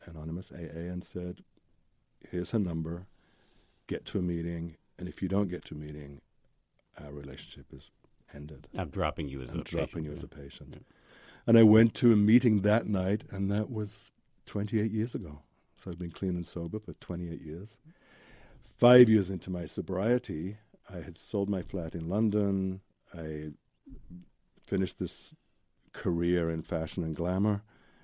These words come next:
Speaker 1: I moved out to Sag Harbor, rented a house for a year, and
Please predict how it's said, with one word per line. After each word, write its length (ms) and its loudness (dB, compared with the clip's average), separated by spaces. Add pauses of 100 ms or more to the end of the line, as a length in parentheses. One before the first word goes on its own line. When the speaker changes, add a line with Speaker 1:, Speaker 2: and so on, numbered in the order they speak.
(220)
Speaker 1:
I 40 -8
moved 320 -2
out 360 -6
to 420 -6 (140)
Sag 380 -10
Harbor, 640 -6
rented 320 -8
a 60 -8
house 300 -8
for 180 -10
a 40 -4
year, 380 -4 (1080)
and 460 -6